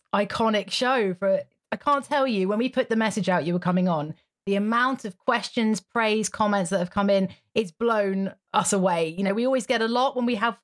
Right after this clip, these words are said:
our guest stars on, but this has been next level. The, the outpouring of love has been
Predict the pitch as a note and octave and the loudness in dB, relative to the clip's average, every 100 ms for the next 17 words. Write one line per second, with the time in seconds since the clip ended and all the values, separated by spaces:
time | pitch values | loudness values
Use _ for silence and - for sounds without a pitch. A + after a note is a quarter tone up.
0 | - G#3+ G3+ A#3+ - A#3+ A#3 A3+ A3+ B3+ | -4 -4 -2 -4 -2 -2 0 2 0 0
1 | B3+ _ _ G#3 G3 F#3+ - G3 G#3 G3+ | -4 _ _ 0 0 -2 -4 -2 0 0
2 | F#3 G3+ F#3 F#3 - G3 F3 F3 F3+ F#3+ | 0 0 0 0 0 0 0 0 0 -2
3 | A3 G#3+ G#3+ - G#3+ F#3+ F#3 F#3+ F3+ E3 | 0 0 0 -2 0 0 0 0 0 0
4 | F3 D#3 F3 E3+ E3+ | -4 -4 0 0 0